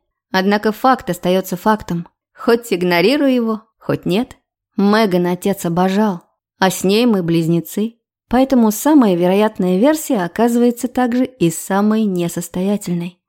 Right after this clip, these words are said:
Я мучительно продолжаю свои поиски. Согласно теории Дианы, я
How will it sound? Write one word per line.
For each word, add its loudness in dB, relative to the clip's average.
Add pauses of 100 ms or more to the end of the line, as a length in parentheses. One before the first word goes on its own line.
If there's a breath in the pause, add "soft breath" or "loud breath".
(280)
Я 2
мучительно 0
продолжаю 0
свои -4
поиски. -4 (420)
Согласно 0
теории 4
Дианы, 4
я 2